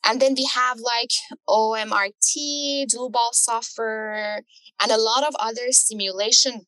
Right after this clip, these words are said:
tools that they provide us with, provide designers with the information we need for developing a data-driven,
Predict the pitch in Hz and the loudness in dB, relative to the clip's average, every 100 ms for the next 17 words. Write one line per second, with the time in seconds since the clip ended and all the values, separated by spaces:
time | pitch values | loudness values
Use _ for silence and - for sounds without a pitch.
0 | - 180 156 202 262 - 208 202 196 - | -12 -6 -2 2 2 2 0 -2 -6 -4
1 | 190 196 196 196 202 _ _ _ _ _ | -2 0 0 -2 -6 _ _ _ _ _
2 | _ 190 190 - 190 196 - 190 196 196 | _ 0 4 4 2 -2 0 0 0 0
3 | 190 185 185 185 175 180 170 170 _ _ | 0 2 -2 -2 -2 0 -4 -6 _ _
4 | - 175 170 180 175 180 202 185 175 165 | -4 -4 -2 -2 2 0 0 -4 -8 -6
5 | 165 202 - - 175 170 160 156 - _ | -2 -2 0 0 0 0 -2 -4 -8 _
6 | _ _ _ _ _ - - 190 190 190 | _ _ _ _ _ -6 0 2 2 -2
7 | 190 180 190 185 196 214 185 165 156 147 | -6 -6 -4 -2 -2 -2 -4 -4 -6 -4
8 | 151 117 - | -4 -6 -10